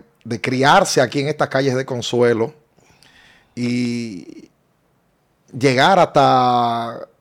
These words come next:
lo más alto del béisbol de, de los Estados Unidos y del mundo. Eh, es un, es un mensaje que aquí el dominicano,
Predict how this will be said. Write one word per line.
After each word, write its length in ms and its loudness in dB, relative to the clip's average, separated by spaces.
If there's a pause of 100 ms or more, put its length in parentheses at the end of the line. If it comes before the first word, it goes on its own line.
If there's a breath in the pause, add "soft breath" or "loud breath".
(160)
lo 140 -6
más 200 -4
alto 320 0
del 100 -6
béisbol 340 0
de, 200 -2
de 120 -6
los 100 0
Estados 340 -4
Unidos 280 -4
y 60 -4
del 200 0
mundo. 480 -2 (680 soft breath)
Eh, 460 2
es 220 0
un, 280 -2
es 60 2
un 140 2
mensaje 420 0
que 300 0
aquí 240 -4
el 60 -2
dominicano, 600 -6